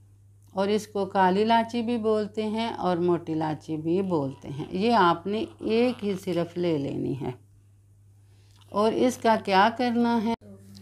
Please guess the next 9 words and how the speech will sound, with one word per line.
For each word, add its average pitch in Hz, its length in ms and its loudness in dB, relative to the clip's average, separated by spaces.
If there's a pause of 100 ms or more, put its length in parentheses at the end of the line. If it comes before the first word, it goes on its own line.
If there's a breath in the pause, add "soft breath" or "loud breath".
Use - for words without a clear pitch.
(460 loud breath)
आपने 226 540 8 (180)
इसको 220 340 -2
तोड़ 190 360 2
लेना 220 420 2
है 214 320 4
और 208 480 0
इसके 247 340 0
अंदर 175 400 6
से 196 340 0